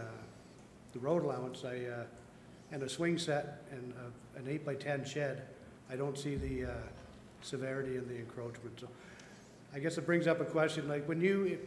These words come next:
get an encroachment agreement on a piece of property, does it prohibit other people from going on that property? Or is it simply allowing you the use of it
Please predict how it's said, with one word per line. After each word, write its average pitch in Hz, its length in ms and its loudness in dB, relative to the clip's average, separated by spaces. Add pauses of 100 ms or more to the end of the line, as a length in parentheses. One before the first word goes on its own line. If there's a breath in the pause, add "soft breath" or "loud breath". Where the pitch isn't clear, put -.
get 170 160 4
an - 100 2 (160)
encroachment 180 600 6
agreement 135 480 0
on 139 140 -2
a - 20 -2
piece 143 240 0
of 135 100 -6
property, 139 340 0
does 151 120 0
it 185 320 2
prohibit 165 500 6 (720)
other 160 200 2
people 156 280 4
from 143 180 -2
going 147 280 2
on 135 160 0
that 123 200 -4
property? 143 400 -2 (480)
Or 139 80 0
is 135 80 2
it 139 120 -2
simply 165 320 4
allowing 147 400 6
you 151 180 4
the 135 140 -2
use 175 280 4
of 123 100 -4
it 127 140 -4